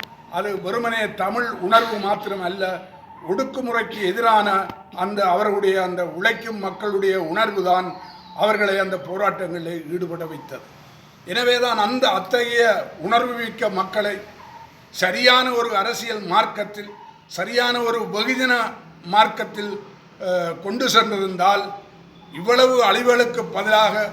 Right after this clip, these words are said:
ஒரு குறைந்தபட்ச அரசியல் தீர்வை தென்னன் நாங்கள், அஹ், பெற்றிருக்கலாம் என்ற ஒரு நிலையைத்தான் இந்த பதினைந்தாவது ஆண்டு நினைவிலே நாங்கள் மக்களோடு கலந்து பேச வேண்டியவர்களாக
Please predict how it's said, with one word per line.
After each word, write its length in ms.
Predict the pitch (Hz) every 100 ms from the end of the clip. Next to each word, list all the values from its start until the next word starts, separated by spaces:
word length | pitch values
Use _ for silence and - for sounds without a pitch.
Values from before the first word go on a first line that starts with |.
| - - - -
ஒரு 160 | 202 196
குறைந்தபட்ச 720 | 202 240 262 247 233 - 214
அரசியல் 460 | 220 254 247 240
தீர்வை 380 | 175 233 226 220
தென்னன் 320 | 220 214 220
நாங்கள், 400 | 208 196 202 202 190 196 - -
அஹ், 380 | 185 185 170 160 156
பெற்றிருக்கலாம் 760 | 196 202 233 - 214 208 220 214
என்ற 180 | 208 202
ஒரு 180 | 190 185 170
நிலையைத்தான் 680 | 156 208 214 196 208 202 208 - - -
இந்த 200 | 185 214
பதினைந்தாவது 800 | - 165 214 226 220 208 202 196 190 175 - - -
ஆண்டு 320 | 185 208 196
நினைவிலே 500 | 185 226 226 214 202 190 - - -
நாங்கள் 380 | 175 202 208 190
மக்களோடு 680 | 180 175 175 208 208 202 214 202 - - -
கலந்து 360 | 196 208 202
பேச 280 | 185 196 208
வேண்டியவர்களாக 640 | 196 190 185 180 180 170